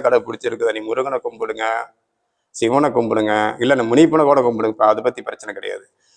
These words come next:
உங்களுக்கு எந்த கடவுள் பிடிச்சிருக்கோ ஒரு தெய்வத்தை வந்து கண்டிப்பா கையில எடுத்துக்கோங்க. அதுதான் வந்து நம்ம காலசக்கரத்துக்கு கே-, ஆரம்பத்திலே ஆதியிலே நம்ம சித்தர்கள் படிச்ச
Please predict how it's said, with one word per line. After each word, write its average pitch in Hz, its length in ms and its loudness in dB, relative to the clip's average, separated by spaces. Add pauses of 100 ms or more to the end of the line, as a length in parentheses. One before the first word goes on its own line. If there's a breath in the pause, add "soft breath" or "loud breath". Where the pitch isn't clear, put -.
(240)
உங்களுக்கு 160 560 6
எந்த 147 160 4 (100)
கடவுள் 139 280 2
பிடிச்சிருக்கோ 139 440 4 (100)
ஒரு 123 160 4
தெய்வத்தை 143 380 4
வந்து 127 220 2
கண்டிப்பா 123 400 0
கையில 117 180 4
எடுத்துக்கோங்க. 101 360 -6 (920 soft breath)
அதுதான் 160 340 6
வந்து 147 220 4 (540)
நம்ம 113 160 0 (100)
காலசக்கரத்துக்கு 156 1040 4 (1160)
கே-, 160 160 6 (460)
ஆரம்பத்திலே 151 520 6 (260)
ஆதியிலே 185 480 8
நம்ம 156 160 2
சித்தர்கள் 170 480 4
படிச்ச 160 340 4